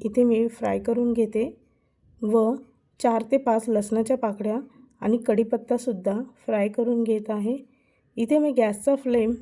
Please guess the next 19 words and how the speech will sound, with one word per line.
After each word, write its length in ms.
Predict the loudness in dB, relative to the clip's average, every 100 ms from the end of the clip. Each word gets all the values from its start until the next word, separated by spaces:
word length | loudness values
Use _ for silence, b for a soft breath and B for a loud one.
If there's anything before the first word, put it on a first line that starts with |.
| -8
बंद 300 | -2 2 2
केला 320 | 4 4 2 0
आहे 280 | -4 -4 -4 -6 _ _ _
व 100 | 6
अशा 340 | 6 6 8 8
पद्धतीने 680 | 8 6 4 4 4 4 2
सर्व 320 | 4 4 4
साहित्य 480 | 2 0 -2 0 2
मी 200 | 4 2
फ्राय 320 | -2 0 2 2
करून 340 | 4 2 2
घेते. 320 | 2 0 -2 -6 _ 4
या 180 | 6 6
रेसिपीसाठी 800 | 4 2 2 2 4 2 2 2
लागणारे 440 | 2 4 4 2
संपूर्ण 540 | 0 0 0 0 0 -2
साहित्य 600 | -2 -2 0 0 0 0
व 120 | 0
कृती 420 | -2 -4 -2 -2